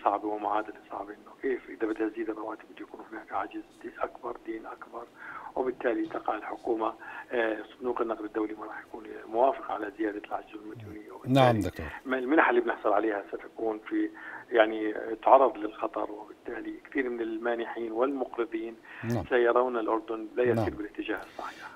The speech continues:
Speaker 2: نعم، وزير المالية الأسبق دكتور محمد أبو حمور كنت معنا عبر الهاتف، شكرًا جزيلًا لك.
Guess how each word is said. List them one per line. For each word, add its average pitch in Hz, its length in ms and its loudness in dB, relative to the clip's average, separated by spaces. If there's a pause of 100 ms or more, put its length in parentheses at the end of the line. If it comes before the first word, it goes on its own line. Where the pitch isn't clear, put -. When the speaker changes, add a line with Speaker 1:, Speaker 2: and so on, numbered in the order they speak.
Speaker 2:
نعم، 110 300 2
وزير 131 320 8
المالية 131 340 6
الأسبق 120 240 2
دكتور 117 220 0
محمد 117 340 2
أبو 110 140 0
حمور 139 240 4
كنت 151 160 -4
معنا 131 160 2
عبر 127 120 2
الهاتف، 143 300 4
شكرًا 123 440 4 (320)
جزيلًا 95 320 0
لك. - 280 -12